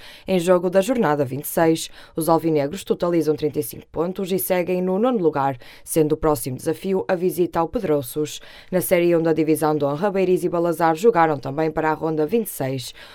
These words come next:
Os beirizenses golearam o Pedras Rubras B por cinco zero, mantendo-se na segunda posição com cinquenta e cinco pontos, tendo a seguir de visitar o Golpilhares B. Os balazarenses venceram o Porafita por dois zero, mantendo-se no sétimo posto com quarenta pontos,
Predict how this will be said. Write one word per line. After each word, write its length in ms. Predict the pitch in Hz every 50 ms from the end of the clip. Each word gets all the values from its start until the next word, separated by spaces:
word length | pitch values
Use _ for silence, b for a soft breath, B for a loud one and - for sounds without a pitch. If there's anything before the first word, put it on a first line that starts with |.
| B B
Os 80 | B 160
beirizenses 640 | 156 170 165 165 165 147 151 143 143 127 - 208 220
golearam 500 | 226 233 196 180 175 175 170 160 156 151
o 60 | 147
Pedras 280 | - 151 143 143 139 139
Rubras 300 | 143 147 139 147 147 135
B 180 | 143 147 139
por 160 | 135 - 156
cinco 300 | 151 - - 160 - -
zero, 340 | - 185 190 190 180 185 180 B B B B B B
mantendo-se 500 | - 185 180 180 - 190 180 170 - -
na 120 | 226 247 240
segunda 320 | - - 175 151 143 131
posição 520 | - - - 147 143 - - 175 170 165
com 160 | 160 - 175 170
cinquenta 360 | - 233 226 190 156 - 139
e 20 |
cinco 240 | - - - - - -
pontos, 440 | - 196 190 185 185 190 190 - - B B B B B
tendo 240 | - 202 190 185 190
a 120 | 190 185
seguir 240 | - - 185 190 170
de 100 | 165 180
visitar 540 | 180 254 262 220 220 175 - 156 147 147 139
o 80 | 131
Golpilhares 500 | 131 - - - 170 180 185 185 185 165
B. 300 | 147 - 139 139 139 139 B B B B B B
Os 100 | - 160
balazarenses 720 | 151 175 170 170 165 147 170 160 151 147 147 143 - 190 208
venceram 400 | 220 226 - - 214 185 190 180
o 60 | 180
Porafita 480 | - 175 170 160 - 175 160 170 156
por 180 | - 160 151 143
dois 220 | - 131 139 139
zero, 260 | 151 185 185 180 175 180
mantendo-se 480 | 190 185 180 - 190 180 165 - -
no 80 | 196 185
sétimo 400 | - - - - - 220 160 127
posto 320 | - 160 160 151 - -
com 100 | - 135
quarenta 360 | - - - - 117 - -
pontos, 560 | - - 196 190 185 180 - 180 180 - -